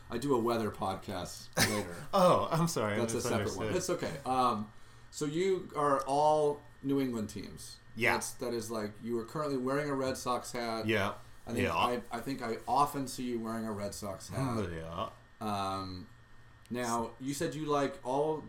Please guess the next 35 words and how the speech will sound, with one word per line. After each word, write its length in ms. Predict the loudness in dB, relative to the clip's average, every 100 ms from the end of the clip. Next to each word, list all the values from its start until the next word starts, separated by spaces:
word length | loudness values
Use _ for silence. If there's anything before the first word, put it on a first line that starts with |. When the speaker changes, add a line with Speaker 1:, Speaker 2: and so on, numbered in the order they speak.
| -10 0
Speaker 1:
all 240 | 2 2
the 100 | 0
teams 240 | -4 -2
except 320 | -4 -2 -6 -6
the 60 |
Bruins. 400 | -6 -6 -6 -8
You're 100 | -8
not 80 | -6
really 160 | -6 -6
a 40 |
Bruins 440 | -8 -10 -10 -12
fan, 320 | -14 -16 -16 -12
correct? 380 | -10 -10 -10 -12 -4
Speaker 2:
I 80 | 2
am 200 | 4 4
a 60 |
Bruins 340 | 4 4 4 2
fan, 440 | 0 0 0 0 0
but 100 | 2
I'm 100 | 0
just 140 | 0
not 260 | 0 -2 -2
really 200 | -4 -4
a 40 |
hockey 400 | -4 -2 -2 -4
fan. 360 | -10 -10 -12 -12 -14 -14 -8
Speaker 1:
Okay. 100 | -2
Speaker 2:
Um, 500 | 0 0 -4 -8 -12 -16 -2
Speaker 1:
How 60 | 2
do 60 |
they 120 | 4
rank 380 | 4 2 2 -2
in 80 | -4
order? 380 | -2 0 0 -2
Like, 280 | -6 -8